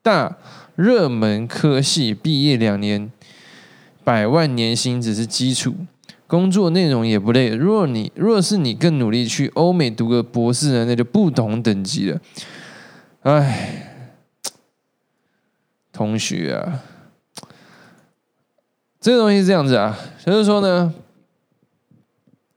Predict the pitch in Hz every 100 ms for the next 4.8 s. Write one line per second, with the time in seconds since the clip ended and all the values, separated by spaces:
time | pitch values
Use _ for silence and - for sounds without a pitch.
0 | - - - - - - _ _ _ _
1 | - 131 139 135 196 196 190 190 196 -
2 | 120 110 117 147 151 110 101 104 135 117
3 | 104 98 - 190 180 123 104 98 - 107
4 | 110 113 110 123 117 107 - -